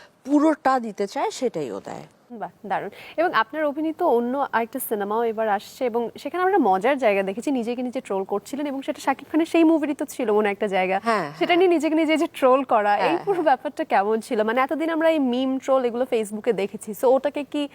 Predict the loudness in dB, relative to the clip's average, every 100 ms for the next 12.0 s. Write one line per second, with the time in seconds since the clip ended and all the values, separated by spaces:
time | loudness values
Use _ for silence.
0 | -16 -20 0 2 4 2 2 0 -2 -8
1 | -8 -10 -18 _ _ _ _ _ _ _
2 | -12 -8 -6 -2 2 2 2 0 0 -2
3 | 0 0 0 0 2 0 -2 -2 0 0
4 | 0 4 4 2 0 0 0 0 -4 0
5 | 0 2 -2 -4 -4 -8 -6 0 2 2
6 | 0 -4 -2 -2 2 4 2 0 0 2
7 | 0 0 2 4 4 4 2 -2 -8 -6
8 | -6 -6 -8 -12 -20 -20 -20 _ -4 -2
9 | 0 0 -2 _ _ 0 2 6 6 4
10 | 4 2 2 0 0 0 -2 -4 -2 0
11 | 0 -2 -4 -4 -2 -2 0 0 0